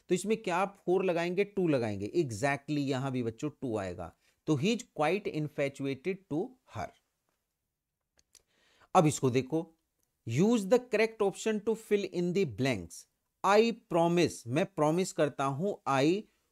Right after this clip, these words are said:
won't go out, wouldn't go out, may not go out, cannot go out। बताओ बच्चों क्या बनाओगे? हमारे क्वेश्चन नंबर सिक्सटी फ़ाइव में क्या करेक्ट आंसर होना चाहिए,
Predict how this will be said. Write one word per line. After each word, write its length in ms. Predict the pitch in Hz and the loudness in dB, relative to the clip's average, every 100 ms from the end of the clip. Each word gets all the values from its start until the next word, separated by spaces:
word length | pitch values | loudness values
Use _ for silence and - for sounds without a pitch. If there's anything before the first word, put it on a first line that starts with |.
| _ | _
won't 640 | 110 107 123 165 180 180 214 | -12 -4 2 2 2 2 0
go 360 | 180 175 202 | 2 4 6
out, 280 | 196 202 214 - - | 6 4 2 -4 -10
wouldn't 360 | 104 131 160 170 | 0 4 4 4
go 240 | 156 180 | 2 4
out, 280 | 185 185 202 180 | 4 4 0 0
may 340 | 135 139 143 | 0 0 0
not 160 | 160 151 | -2 -2
go 220 | 143 165 170 | -2 0 0
out, 100 | 190 - 165 | -2 -6 -2
cannot 320 | 156 151 135 | 0 0 -2
go 200 | 110 113 | -2 -2
out। 160 | 87 87 | -2 -6
बताओ 240 | 185 190 160 | -6 -2 -2
बच्चों 220 | 110 113 | -4 -8
क्या 160 | 92 82 | -10 -10
बनाओगे? 460 | 76 50 50 - _ _ _ _ _ _ _ _ _ _ _ _ _ | -12 -16 -20 -20 _ _ _ _ _ _ _ _ _ _ _ _ _
हमारे 400 | 143 139 135 175 | -2 2 4 4
क्वेश्चन 360 | 220 175 - 160 | 2 -2 -6 -4
नंबर 220 | 151 151 | -2 -2
सिक्सटी 420 | 147 - - - | -4 -8 -10 -8
फ़ाइव 360 | 190 - 113 123 | -6 -4 -4 -4
में 280 | 139 185 190 | -4 -6 -6
क्या 200 | - 143 | -4 -2
करेक्ट 380 | 170 - 139 - | -4 -4 -6 -4
आंसर 340 | 123 113 113 151 | -8 -6 -6 -6
होना 320 | - 196 139 | -2 0 0
चाहिए, 420 | - 85 78 - | -2 -10 -12 -20